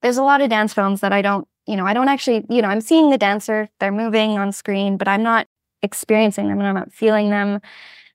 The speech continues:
You know, dance is already such a niche and nuanced and experiential, ephemeral kind of thing. And when I'm capturing that on camera, I'm also really trying to capture that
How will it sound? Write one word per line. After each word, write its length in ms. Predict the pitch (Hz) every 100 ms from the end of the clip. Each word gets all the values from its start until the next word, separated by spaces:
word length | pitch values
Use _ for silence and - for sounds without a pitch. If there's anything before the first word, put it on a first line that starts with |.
| _ _ 269
You 80 |
know, 100 | 247
dance 260 | 214 233 233
is 100 | 233
already 280 | 214 208 202
such 300 | - 196 -
a 320 | 196 196 196 185 _ _ _ _ -
niche 600 | 202 202 214 214 - -
and 240 | 208 202 202
nuanced 640 | 208 208 196 196 - -
and 340 | 214 190 190 -
experiential, 1120 | - - 220 202 202 202 208 196 196 196 214 214
ephemeral 720 | 196 214 208 202 196 196 196
kind 300 | - 208 196
of 160 | 190 -
thing. 440 | - 208 202 190
And 320 | 190 190 196 - _ _
when 180 | 208 196
I'm 580 | 190 190 196 196 196 202 _ _ _ _ -
capturing 420 | 208 208 226 202
that 140 | 196 185
on 160 | 190
camera, 440 | 185 208 233 220 196
I'm 160 | 196 196
also 360 | 214 220 226
really 360 | 202 196 196 185
trying 360 | - 190 190 185
to 120 | 202
capture 480 | - - 185 - 196
that 300 | 196 196